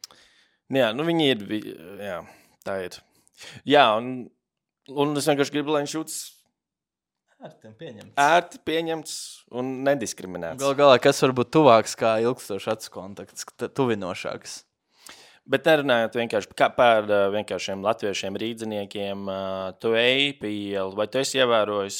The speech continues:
Speaker 1: nu, vai tev ir bijis dialogs ar sevi? O, piemēram, katru reizi, kad es, ā,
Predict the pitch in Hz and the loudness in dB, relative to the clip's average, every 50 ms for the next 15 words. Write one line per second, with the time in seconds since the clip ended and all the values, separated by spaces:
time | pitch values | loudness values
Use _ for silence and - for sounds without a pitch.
0 | - - 110 110 113 - _ _ _ _ _ _ _ _ _ _ _ _ _ - | -10 -10 -10 -12 -12 -16 _ _ _ _ _ _ _ _ _ _ _ _ _ -4
1 | 127 127 127 170 156 156 151 123 139 135 120 113 120 131 139 123 110 104 101 98 | -2 0 2 4 2 2 0 -2 -2 -4 -4 -4 -4 -2 0 2 2 2 2 0
2 | - - 101 - - 113 107 98 - - 143 143 101 90 - _ _ _ _ _ | -2 -6 -8 -6 -4 -4 -4 -4 -4 -2 -2 -2 -2 -2 -6 _ _ _ _ _
3 | _ _ - 143 127 120 117 107 107 101 - 135 131 - 117 120 120 127 131 127 | _ _ -6 -6 -4 -2 -4 -4 -4 -4 -4 -4 -4 -4 -4 -4 -4 -4 -6 -8
4 | - 113 101 - - 117 110 | -10 -12 -12 -10 -8 -6 -6